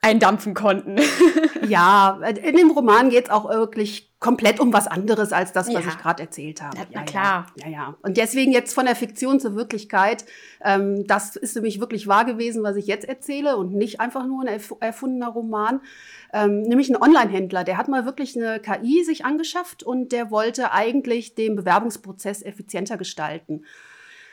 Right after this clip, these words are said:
Speaker 2: Und, ähm, am Anfang haben sich immer nur Männer beworben und daraufhin zog das System den Schluss, dass es sich bei dem männlichen Personenkreis um die bevorzugte Gruppe handeln müsste.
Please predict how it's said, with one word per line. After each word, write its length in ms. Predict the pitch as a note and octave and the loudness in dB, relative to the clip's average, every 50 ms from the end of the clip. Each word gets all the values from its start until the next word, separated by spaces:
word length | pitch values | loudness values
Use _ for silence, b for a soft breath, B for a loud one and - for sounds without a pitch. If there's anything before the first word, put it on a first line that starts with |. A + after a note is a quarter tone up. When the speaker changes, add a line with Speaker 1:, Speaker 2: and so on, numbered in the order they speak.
| B B B - | B B B -2
Speaker 2:
Und, 380 | A#3+ G#3 G3+ G3 G3 G3 G3 - | 0 2 2 2 2 0 0 0
ähm, 200 | F#3+ F#3 F#3+ F#3 | -2 0 0 0
am 140 | F#3 G3 G3 | 0 2 2
Anfang 320 | A3 C#4+ - F#4 E4+ D#4+ | 2 2 4 4 4 4
haben 120 | D#4+ C#4+ C4 | 4 2 2
sich 140 | C#4 C4 C4+ | 0 -2 -2
immer 180 | C4 B3+ B3+ A#3+ | 0 0 2 2
nur 140 | A#3 A3+ A3 | 0 0 0
Männer 280 | A3 D4 G4 G#4 D4+ | 2 4 4 4 4
beworben 600 | G#3 G3+ G3 F#3 F3+ E3+ E3+ F3 G#3 B3+ D4+ D#4+ | 4 0 -4 -4 -4 -2 0 0 4 4 6 4
und 320 | - A#3 A#3 A#3+ A3+ G#3 G#3+ | 4 2 -2 -4 -2 0 2
daraufhin 480 | F#3+ G3 A#3+ C#4 C4+ - D#4 D#4 D#4+ | 2 2 2 -2 -2 0 4 4 4
zog 200 | D#4+ D#4+ D4 C#4+ | 4 2 -2 -8
das 140 | - B3+ B3 | -8 -8 -8
System 380 | - A#3+ - - C4+ C4+ C#4 B3 | -8 -10 -10 -8 -4 -2 0 0
den 120 | A3 G#3+ | -2 -4
Schluss, 360 | G#3+ - B3 C4+ E4+ E4+ - | -4 -4 -4 -4 -4 -4 -4
dass 180 | - C#4 C4+ - | -4 -6 -6 -6
es 160 | C4 C4 - | -8 -8 -8
sich 200 | C4 B3+ - - | -8 -8 -6 -4
bei 100 | A#3 A3 | -4 -2
dem 120 | G#3 G#3+ | 0 0
männlichen 460 | G#3 F#3 G3 A3 B3+ D#4+ D#4+ - F4+ F4 | 0 2 2 2 0 0 2 2 2 2
Personenkreis 720 | F4 D#4+ C4+ D4+ D4 D4 D4 - - C4 B3+ B3+ B3+ B3+ | 2 0 0 0 0 0 -2 0 0 2 2 2 0 -2
um 140 | B3 B3+ A#3 | -4 -4 -4
die 80 | A#3 | -4
bevorzugte 580 | G#3 A3 - - C#4 D4 D4 - G#3+ G#3+ - A3 | -8 -10 -8 -6 -6 -6 -6 -8 -14 -12 -12 -12
Gruppe 320 | G#3+ - B3 A#3+ A3+ G3 | -8 -8 -6 -4 -4 -4
handeln 340 | F3+ F#3 F3+ F3 E3+ E3 E3+ | -2 -2 -4 -4 -4 -6 -6
müsste. 440 | E3 E3 F3 - - A#3+ C4+ D#4+ D#4 | -6 -6 -8 -8 -6 -4 -4 -4 -6